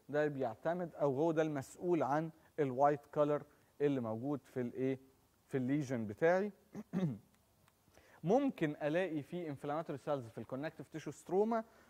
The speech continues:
ودي مش دايمًا بشوفها، لكن لو شفتها it's a secondary phenomenon. يعني ايه secondary phenomenon؟ يعني انا بشوفها نتيجه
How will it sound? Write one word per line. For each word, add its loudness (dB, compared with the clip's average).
ودي 8
مش -6
دايمًا 4
بشوفها، -2
لكن 2
لو 4
شفتها -2
it's -2
a -4
secondary 0
phenomenon. -4
يعني 2
ايه 2
secondary 0
phenomenon؟ 0
يعني 0
انا 0
بشوفها -2
نتيجه -4